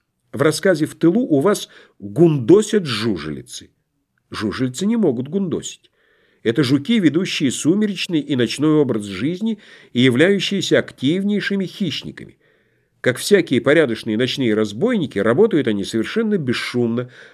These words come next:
а стрекотали у вас в Средней Азии, вероятно, или саранчевые, или кузнечики, или сверчки, или все те же цикады.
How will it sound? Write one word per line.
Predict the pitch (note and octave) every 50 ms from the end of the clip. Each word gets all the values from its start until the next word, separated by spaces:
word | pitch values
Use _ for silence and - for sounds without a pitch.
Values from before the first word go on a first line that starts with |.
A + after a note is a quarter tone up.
| _ _
а | - B2+ C3+
стрекотали | C3 - - D#3+ D#3+ D#3+ - F3 F3 B3 B3+ A3+ G3 D#3+
у | C#3 B2
вас | A2 G#2+ G#2 -
в | - -
Средней | - C#3 C3 A#2+ G#2+ G#2+ B2 A#2+
Азии, | G#2+ G2 F#2 E2 D2+ F2+ F2+ F2
вероятно, | G#2 A#2 C3+ D3+ F3+ F#3 E3+ F3 E3
или | D#3+ D#3+ D#3 C#3+ D3
саранчевые, | C#3 C#3+ D3 C#3 C#3 C#3 C3 C3 - A#3 C4 B3 F3+ C#3 A#2 A2
или | A2+ C#3+ E3+
кузнечики, | E3+ G#3+ F#3 D3 B2+ A#2 A#2 A2+ G#2+ - - - - G#2 - _ _ _ _ _ _ _ _ _ _ _ -
или | - G#3+ A#3+
сверчки, | A3 - - D#3 C3+ - - - - - - F2 E2+ E2 E2+ - _ _ _ _ _ _ _ _ _ _ _ -
или | B2 F#3 A#3+ C4+
все | - - - A#3+
те | - F3 E3
же | E3 G3 G3
цикады. | - - F#3+ F3 - A#2+ A2+ A2 G#2+ A#2+ B2 -